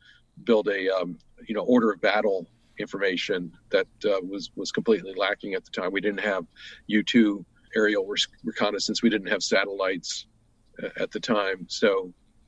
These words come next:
you know, getting that kind of raw information a-, about the Red Army's capabilities, you know, where its units were located, um, you know, what the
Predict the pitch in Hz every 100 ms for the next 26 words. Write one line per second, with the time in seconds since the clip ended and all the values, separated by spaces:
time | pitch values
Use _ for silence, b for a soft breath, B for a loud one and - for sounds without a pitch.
0 | - 92 110 107 98 101 90 - 98 92
1 | - _ b _ - 113 113 107 98 104
2 | 95 101 101 - 98 87 - - - -
3 | 85 - - 92 92 - 92 90 - 110
4 | 101 98 95 - 95 92 87 98 92 92
5 | 90 87 90 85 - B B B - 82
6 | 95 90 104 95 - 98 104 95 - 98
7 | 98 85 113 98 90 90 90 82 _ b
8 | b _ - 98 95 90 87 98 95 98
9 | 98 101